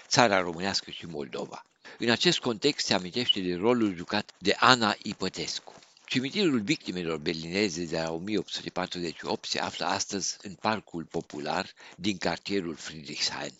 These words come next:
Aici a fost amplasat și un monument dedicat voluntarilor republicani din războiul civil din Spania și tot aici se ridică un înalt deal de moloz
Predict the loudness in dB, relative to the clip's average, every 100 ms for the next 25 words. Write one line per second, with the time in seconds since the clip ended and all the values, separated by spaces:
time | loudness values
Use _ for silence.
0 | -20 _ _ 4 6 6 2 0 0 0
1 | 0 2 0 0 -2 -2 -2 2 4 4
2 | 2 2 0 -2 -14 -18 -16 2 2 2
3 | 0 0 2 2 2 0 0 2 2 2
4 | 0 -2 -6 -4 0 0 0 0 0 -2
5 | 0 2 2 0 -8 -2 -2 0 -2 -4
6 | -6 -6 -6 -6 -8 -12 -20 -16 -4 0
7 | 4 4 6 4 4 -2 -12 -18 -20 -4
8 | 2 4 2 2 0 0 -2 -2 -4 2
9 | 4 4 6 8 8 6 2 2 -2 -2
10 | -2 -2 -4 -6